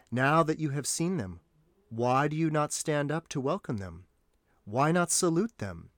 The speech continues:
exchange greetings with them, and ask them to be seated? Now, what on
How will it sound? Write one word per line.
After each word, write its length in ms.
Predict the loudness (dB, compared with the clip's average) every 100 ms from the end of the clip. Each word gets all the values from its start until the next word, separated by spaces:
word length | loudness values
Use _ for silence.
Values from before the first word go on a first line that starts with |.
| _ _ _
exchange 480 | -8 -2 2 2 2
greetings 480 | -2 0 0 0 -2
with 160 | -8 -10
them, 260 | -14 -14 -20 _ -2
and 160 | 0
ask 340 | 0 -4 -8 -4
them 180 | -4 -4
to 140 | -4
be 100 | -4
seated? 500 | -4 -4 -4 -6 -10 _ _ _ _ _ _ -20 -14
Now, 400 | -6 -2 -2 -2 -8 _ -2
what 160 | 2
on 220 | 2 2